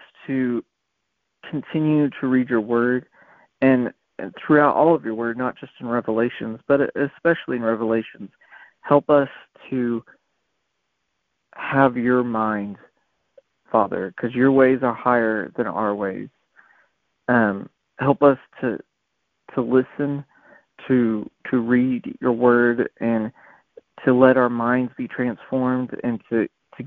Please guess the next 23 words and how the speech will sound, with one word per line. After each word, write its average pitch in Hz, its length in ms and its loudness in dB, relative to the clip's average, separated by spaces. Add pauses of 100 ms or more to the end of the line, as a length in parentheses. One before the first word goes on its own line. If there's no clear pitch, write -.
(140)
get 135 260 4 (120)
what 123 260 2
it 113 160 -2
is 110 220 2 (100)
you 120 80 -4
are 113 80 0
trying 117 320 -4
to 107 180 -8
speak - 180 -12 (120)
to - 80 -10
us, - 160 -10 (840)
um, 101 400 -2 (420)
and 127 160 2
to - 100 -4
let 123 220 6
it 107 160 0 (400)
sink 123 260 -4
deep 110 220 -4
in 101 100 -4
our 85 120 -8
hearts. - 420 -6
'Cause 127 180 2
I, 127 180 6